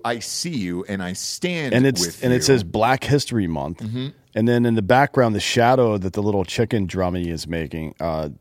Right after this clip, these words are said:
Speaker 2: is,
Speaker 1: It's a
Speaker 2: is
Speaker 1: chicken
Speaker 2: fist.
Speaker 1: drumstick.
Speaker 2: It's like a Black Power fist, basically.
Speaker 1: Black Power fist, from the chicken to the Black Power fist.
Speaker 2: Yeah. So, I mean,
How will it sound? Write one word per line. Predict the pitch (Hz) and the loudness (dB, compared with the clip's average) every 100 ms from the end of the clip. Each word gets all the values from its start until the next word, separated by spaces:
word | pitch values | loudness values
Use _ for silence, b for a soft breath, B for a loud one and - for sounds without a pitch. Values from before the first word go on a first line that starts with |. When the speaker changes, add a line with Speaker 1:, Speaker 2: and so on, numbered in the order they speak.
| - | -8
Speaker 2:
is, | 85 82 78 | -4 -4 -6
Speaker 1:
It's | - | -6
a | 113 | -4
Speaker 2:
is | 87 | -2
Speaker 1:
chicken | 165 170 | -2 2
Speaker 2:
fist. | 143 107 | 2 4
Speaker 1:
drumstick. | 127 120 - 117 127 - | 2 -2 -4 -4 -4 -4
Speaker 2:
It's | 110 | -2
like | 120 110 | 0 0
a | |
Black | 95 110 - | 0 0 0
Power | 107 101 82 | 0 2 0
fist, | - 57 - | -4 -8 -6
basically. | 87 73 - | -4 -4 -2
Speaker 1:
Black | 120 110 | -2 -2
Power | 131 131 98 | -4 -2 -4
fist, | - 98 90 - | -2 -4 -4 -6
from | - 135 131 127 | -2 0 -2 -6
the | 117 | -8
chicken | - 143 - 123 117 | -2 -2 -2 -6 -6
to | 123 | -4
the | 107 | -2
Black | 107 98 - | -2 -2 -2
Power | 127 90 | -4 -2
fist. | - | 2
Speaker 2:
Yeah. | 104 87 | 2 4
So, | 76 - 139 135 131 | 0 4 6 8 6
I | |
mean, | 147 143 120 113 | 4 4 2 -2